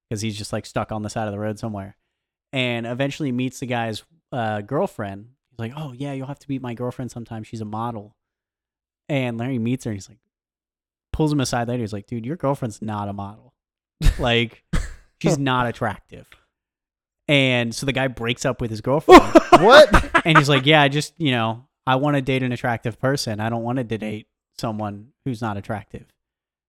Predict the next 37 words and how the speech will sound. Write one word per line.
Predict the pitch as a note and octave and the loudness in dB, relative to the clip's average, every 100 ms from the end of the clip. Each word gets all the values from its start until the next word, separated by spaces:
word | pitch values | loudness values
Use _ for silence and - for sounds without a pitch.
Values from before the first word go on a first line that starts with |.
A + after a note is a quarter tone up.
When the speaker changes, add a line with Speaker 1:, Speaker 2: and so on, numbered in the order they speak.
| _ _ - | _ _ -4
Speaker 1:
And | C#3 | -2
everyone's | D3 | 0
like, | D3 C#3 | -2 0
"Larry, | F3 F#3 D3 | 2 4 2
why | C3 E3 | 4 4
the | F#3 | 4
fuck | - G3+ F3+ G3+ | 4 4 4 4
would | F3+ | 2
you | F3 E3+ | 4 2
even | E3 E3 D#3+ D3+ D#3 _ - | 4 4 2 -2 -6 _ 2
Speaker 2:
Same. | G3+ | 6
Speaker 1:
bring | F3+ F#3 | 6 6
that | E3+ E3 | 4 6
up? | A3 - - | 6 4 0
Like, | D3+ C#3 C3+ | 2 2 0
he's | - D#3+ | -4 -4
blind. | C#3+ C#3+ F3+ A#3 A#2 A2+ | -2 0 2 2 0 -4
He | B2+ | -6
can't | - G3 A3 - | -2 -2 -2 2
tell." | D3+ G3+ A#2 G#2+ _ _ _ _ _ _ _ - | 4 6 4 -2 _ _ _ _ _ _ _ 0
And | C3+ | 2
Speaker 2:
Well | |
Speaker 1:
then | C3+ C3 | 2 0
I | B2+ | 0
think | D#3 C#3 | -2 -2
he | D3 B2 | -2 -4
starts | - B2+ - | -2 -4 -2
dating | C3 A#2 A2 | -4 -2 -4
someone | B2 A2+ A2 | -6 -4 -4
else | G#2 | -6
who's | A#2+ A2 | -6 -4
even | A#2 A2+ G#2+ | -4 -4 -4
less | A2 - | -6 -6
attractive, | A2+ A2+ G2+ - G#2 G2 | -8 -8 -10 -12 -16 -12
and | A2+ A2 | -10 -8
he | A2+ | -6
just | A2 G#2 | -6 -8